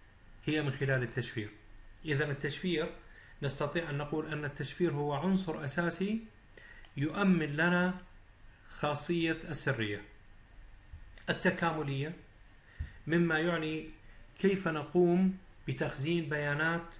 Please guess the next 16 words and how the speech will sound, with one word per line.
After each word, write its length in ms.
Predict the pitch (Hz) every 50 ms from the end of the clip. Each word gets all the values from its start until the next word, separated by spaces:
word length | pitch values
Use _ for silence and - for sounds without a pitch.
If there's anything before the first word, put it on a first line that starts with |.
| - - - -
ونتأكد 720 | 156 160 156 147 - - - 95 87 - - - 139 131 -
أن 200 | - 160 156 147
هذه 300 | 143 156 160 147 139 139
البيانات 580 | 135 131 139 139 139 139 147 160 156 156 -
لم 240 | 151 170 180 185 180
يتم 400 | 175 160 147 - - 175 160 151
التعديل 480 | 139 - - 143 131 131 139 151 135 135
عليها. 340 | 131 127 123 113 107 104 - - - - - - - - - -
يعني 320 | 135 131 127 127 123 120 123 - - - - - - - - - -
حطينا 480 | - - 143 135 - 175 170 165 156 143
مجموعة 360 | 139 139 143 156 156 139 139
من 80 | 139
البيانات 520 | 131 131 131 135 135 139 143 139 131 - 127
على 140 | 123 120 113
هارد 280 | 110 131 131 123 117
disk 280 | 113 139 151 - -